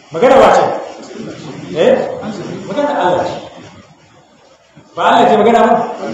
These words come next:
To me ake nufi da wannan magana? Kaga mujadala ce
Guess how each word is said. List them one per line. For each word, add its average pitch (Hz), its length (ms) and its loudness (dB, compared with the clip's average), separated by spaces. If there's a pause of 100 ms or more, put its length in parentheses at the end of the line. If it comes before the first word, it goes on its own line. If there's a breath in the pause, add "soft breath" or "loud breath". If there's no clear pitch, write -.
(560)
To 165 160 -6
me 196 80 -2
ake 208 240 -2
nufi - 120 -4
da 147 80 -4
wannan 143 200 -4
magana? - 160 -12 (3500)
Kaga 233 360 2 (520)
mujadala 247 600 4
ce 202 100 2